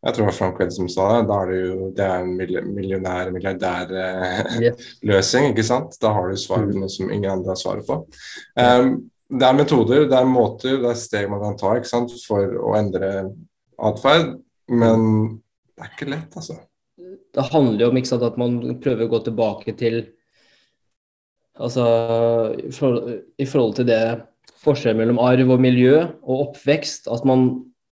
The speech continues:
Speaker 2: også husker på at, eh, man har en biologisk profil som man på en måte, som er et utgangspunkt, ikke sant? At dette er liksom,
Speaker 1: Mhm.
Speaker 2: dette er min stamme da, på en måte, <laughs> der jeg kommer fra i forhold til, ikke sant? Er jeg utrolig ekstrovert? Er jeg utrolig introvert i visse settinger?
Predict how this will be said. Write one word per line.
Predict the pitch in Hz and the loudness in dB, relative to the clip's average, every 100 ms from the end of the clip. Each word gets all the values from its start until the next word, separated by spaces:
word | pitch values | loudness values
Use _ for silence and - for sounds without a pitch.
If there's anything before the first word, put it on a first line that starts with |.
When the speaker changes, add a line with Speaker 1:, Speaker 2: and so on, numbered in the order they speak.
| _ _ - | _ _ -2
Speaker 2:
også | 131 - 156 | 0 2 4
husker | 160 - - 113 | 4 0 -4 -2
på | 113 117 | 0 -2
at, | - | 0
eh, | 127 120 120 - _ _ _ - | 0 0 -2 -8 _ _ _ 0
man | 139 139 | 2 4
har | 135 117 123 | 4 4 6
en | |
biologisk | 131 143 120 113 117 - | 6 6 4 2 -2 -2
profil | 131 127 147 139 110 _ | -2 0 0 0 -6 _
som | - 123 | -6 0
man | 123 120 | 0 0
på | 131 | 2
en | 120 | 0
måte, | 101 117 113 113 113 - | 0 -2 0 -2 -8 -4
som | 143 | 2
er | 127 139 | 4 6
et | 160 | 4
utgangspunkt, | - 127 123 165 175 160 | 4 0 0 -2 -2 -2
ikke | 131 135 | 0 0
sant? | 147 147 | 0 -2
At | 127 127 | -6 0
dette | 143 135 143 | -2 -2 -4
er | 139 120 | -2 -2
liksom, | 117 - 113 101 | -4 -4 -6 -6
Speaker 1:
Mhm. | 82 78 - _ _ | -8 -10 -16 _ _
Speaker 2:
dette | 135 135 | 0 4
er | 135 | 6
min | 127 127 | 4 2
stamme | - 135 107 139 | 2 0 2 -2
da, | 135 | -2
på | 127 | -2
en | 123 | -4
måte, | 123 127 | -4 0
<laughs> | 143 | 2
der | 131 | 2
jeg | 127 | 2
kommer | 120 110 | -2 -2
fra | 127 127 | -2 -2
i | |
forhold | 123 120 101 | 0 -4 -2
til, | 117 113 110 - _ _ 113 | -4 -4 -6 -12 _ _ -6
ikke | 117 | -2
sant? | 113 | 2
Er | 113 | 4
jeg | 113 113 113 | 4 4 2
utrolig | - 127 110 113 117 113 - | 2 0 0 0 0 0 -4
ekstrovert? | - 117 120 123 | -6 -2 -2 -4
Er | 107 110 | -4 -2
jeg | 117 | -2
utrolig | 117 110 110 | -2 0 -2
introvert | 107 - 110 110 | -2 -4 -4 -4
i | 120 | -4
visse | 113 117 | -2 -4
settinger? | 113 113 - 110 110 113 113 110 | -2 -4 -2 -4 0 2 2 0